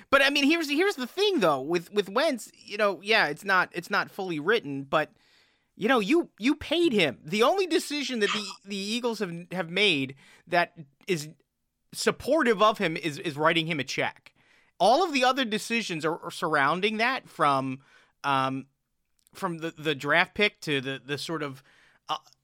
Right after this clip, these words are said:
allowing the sort of deification of Nick Foles and, and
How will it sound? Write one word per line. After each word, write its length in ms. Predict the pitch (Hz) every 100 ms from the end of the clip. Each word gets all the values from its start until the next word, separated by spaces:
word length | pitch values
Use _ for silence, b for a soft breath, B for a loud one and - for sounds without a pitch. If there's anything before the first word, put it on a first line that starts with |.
| _ _ _ _ -
allowing 600 | 170 151 151 165 170 165
the 100 | 151
sort 240 | - 175 151
of 120 | 127
deification 720 | 151 165 156 143 156 170 196
of 100 | 156
Nick 200 | 160 147
Foles 540 | - 151 165 226 208 147
and, 300 | 143 139 143
and 460 | 143 139 135 139